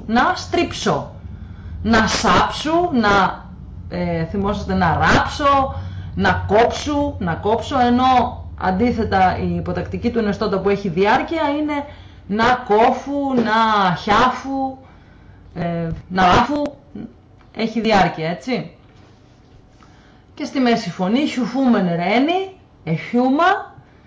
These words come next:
έχω γράψει γιατί είναι λίγο δύσκολο πολλές φορές να βρούμε τις καταλήξεις, εκεί είναι το μεγάλο μπέρδεμα στην τσακωνική.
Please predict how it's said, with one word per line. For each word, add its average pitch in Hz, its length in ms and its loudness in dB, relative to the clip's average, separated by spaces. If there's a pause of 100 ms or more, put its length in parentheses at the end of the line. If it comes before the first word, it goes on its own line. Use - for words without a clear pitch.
(140)
έχω 196 280 -4
γράψει 233 540 2
γιατί 202 240 2
είναι 233 120 4
λίγο 226 320 4
δύσκολο 208 460 2
πολλές 208 300 2
φορές 202 600 -2
να 180 200 -2
βρούμε 226 320 4
τις 190 560 -2
καταλήξεις, 185 840 0 (300)
εκεί 190 240 -4
είναι 285 120 2
το 262 120 0
μεγάλο 254 380 4
μπέρδεμα 277 420 2
στην 220 140 -8
τσακωνική. 240 760 2